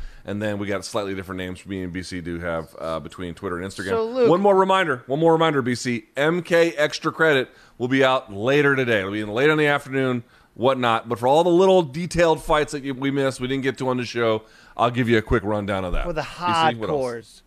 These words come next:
Speaker 2: The hardcores. Come
Speaker 1: The
Speaker 2: on out for
Speaker 1: hardcores.
Speaker 2: M K Extra Credit.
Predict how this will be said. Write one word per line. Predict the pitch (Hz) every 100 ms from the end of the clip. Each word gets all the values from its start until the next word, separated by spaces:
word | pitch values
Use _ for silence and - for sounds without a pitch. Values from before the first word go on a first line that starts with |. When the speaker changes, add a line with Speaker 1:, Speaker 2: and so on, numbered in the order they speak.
| _
Speaker 2:
The | 139
hardcores. | 147 175 175 170 - 160 135
Come | - 190
Speaker 1:
The | 180
Speaker 2:
on |
out | 127 127 120
for | 117 92
Speaker 1:
hardcores. | 76 - -
Speaker 2:
M | 165 175 170
K | 185 170 160 156 156
Extra | 156 - - 156 143
Credit. | - 160 135 127